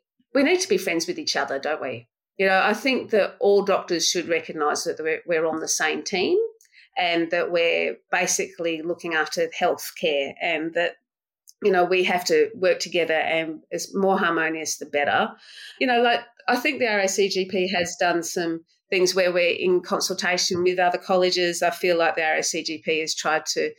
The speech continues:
you know, forge good relationships with acram at the moment. I know that before the last election, the R A C G P was one of ten colleges that signed on to a climate ready and climate friendly workforce statement.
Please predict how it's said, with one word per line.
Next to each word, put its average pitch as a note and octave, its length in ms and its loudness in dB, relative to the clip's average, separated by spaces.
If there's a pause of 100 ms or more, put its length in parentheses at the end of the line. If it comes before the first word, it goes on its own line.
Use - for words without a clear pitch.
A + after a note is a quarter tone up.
(260)
you F#3 80 0
know, F3+ 120 2
forge F#3 400 2
good F3 160 -2
relationships E3+ 680 -2
with E3 100 -10
acram E3 360 -4
at C#3+ 80 -8
the E3 80 -10
moment. E3 480 -4 (500)
I F3 200 2
know F3+ 260 4
that E3 300 0
before E3+ 640 0
the D#3+ 100 -4
last D#3+ 400 0
election, D#3+ 720 -2
the E3+ 80 -2
R D#3+ 140 2
A D#3+ 100 0
C D#3+ 240 -4
G D#3 260 -8
P E3 280 -4
was E3 180 -10
one D#3+ 160 0
of D3+ 140 -8
ten F3 360 0
colleges E3 580 -2
that - 120 -8
signed E3 340 0
on D#3+ 180 -4
to - 140 -10
a D#3+ 60 -6
climate E3 440 -2
ready D#3+ 440 -2
and D3+ 300 -4
climate E3 400 -2
friendly D#3+ 480 -2
workforce F3 540 0
statement. E3 580 -2